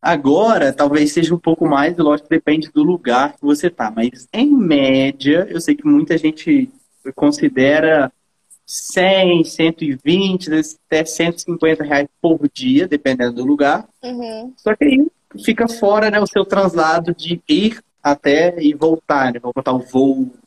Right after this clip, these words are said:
Speaker 1: por fora.
Speaker 2: Uhum. Eu tô
Speaker 1: Só
Speaker 2: incluindo
Speaker 1: que aí
Speaker 2: um
Speaker 1: o
Speaker 2: voo
Speaker 1: seu,
Speaker 2: nisso tudo.
Speaker 1: o, o seu foi super dentro desse, vou botar dos cem reais por dia praticamente, e ainda tem os voos de ida e volta.
Speaker 2: Ida e volta, todas as lembrancinhas que eu comprei, tudo,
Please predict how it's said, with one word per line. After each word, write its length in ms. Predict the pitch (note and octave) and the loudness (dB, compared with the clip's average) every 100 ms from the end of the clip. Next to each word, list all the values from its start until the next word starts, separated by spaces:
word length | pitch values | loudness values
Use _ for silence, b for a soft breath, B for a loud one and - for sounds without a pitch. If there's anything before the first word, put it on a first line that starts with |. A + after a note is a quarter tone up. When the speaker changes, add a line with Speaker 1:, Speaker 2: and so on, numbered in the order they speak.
| _ | _
Speaker 1:
por 200 | C#3+ C#3 _ | -2 -2 _
fora. 320 | C3+ A#2 F#3+ - _ _ _ | 0 0 -2 -10 _ _ _
Speaker 2:
Uhum. 560 | C4+ C#4+ C#4+ C4 B3+ D4+ - - | -4 0 0 -2 -4 -8 -8 -4
Eu 80 | |
tô 100 | D4 | -2
Speaker 1:
Só 40 | F4 | -2
Speaker 2:
incluindo 260 | F4 F#4 G#4+ | 0 -2 0
Speaker 1:
que 60 | |
aí 140 | G3 G#3+ | 0 2
Speaker 2:
um 40 | |
Speaker 1:
o 20 | |
Speaker 2:
voo 100 | - | 0
Speaker 1:
seu, 200 | G#3 A#3+ | 0 0
Speaker 2:
nisso 240 | A#3+ A3+ - | -2 -12 -18
tudo. 320 | C4 A3 A#3 - _ _ _ | -18 -18 -20 -20 _ _ _
Speaker 1:
o, 220 | - F4+ F4 | -4 -2 -2
o 100 | E4 | -2
seu 240 | D#4+ - - | -2 -2 -2
foi 200 | - D#4 - | -2 -2 -4
super 680 | - - B3 - F4 D4+ | -6 -2 -2 0 0 0
dentro 460 | B3 F3+ F#3 A#3 G3+ | 0 0 0 0 -2
desse, 300 | F3 E3 - | -2 -2 -2
vou 100 | D3+ | -2
botar 220 | D3 D3 | 0 0
dos 160 | C#3+ C#3+ | -4 -4
cem 240 | D#3 D3+ D3+ | -4 -2 0
reais 280 | C#3+ D3 | 0 0
por 200 | - C#3 | -2 -2
dia 220 | C#3 C#3+ D#3 | 0 -2 -2
praticamente, 680 | E3 - E3+ C#3 D3 - C#4 | -6 -6 -4 -2 -4 0 0
e 40 | |
ainda 300 | A#3 G3+ F4+ | 0 -2 -6
tem 240 | - A3 | -2 2
os 100 | D4+ A#3+ | 2 2
voos 280 | F3+ B3+ | 0 0
de 140 | B3 G#3+ | 0 0
ida 160 | A3 | 0
e 40 | B3 | 0
volta. 440 | G#3 G#3+ - - _ _ - | 2 0 -2 -12 _ _ -12
Speaker 2:
Ida 240 | D#4 D#4 | -8 -8
e 60 | D#4+ | -8
volta, 400 | C4+ C#4 C#4+ C#4+ | -4 -4 -4 -8
todas 340 | E4 E4 D#4+ | -8 -8 -6
as 80 | C#4 | -4
lembrancinhas 540 | C#4 C4+ B3+ - C4 | -4 -4 -8 -10 -12
que 80 | - | -14
eu 40 | A#3+ | -16
comprei, 480 | A#3 A#3 A#3 A#3 | -18 -12 -8 -8
tudo, 300 | A#3 D4+ B3+ | -10 -16 -20